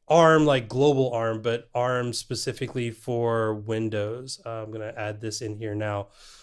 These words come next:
Uh, yeah, so you can see here you have, like,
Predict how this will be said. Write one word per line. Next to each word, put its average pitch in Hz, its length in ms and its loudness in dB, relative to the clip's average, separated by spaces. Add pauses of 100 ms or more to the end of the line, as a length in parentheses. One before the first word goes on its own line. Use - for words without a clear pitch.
(180)
Uh, 113 160 4
yeah, 123 220 8
so 104 160 0
you 123 140 -2
can 123 160 0
see 127 240 0
here 127 200 0
you 117 180 -2
have, 113 260 0
like, 110 340 0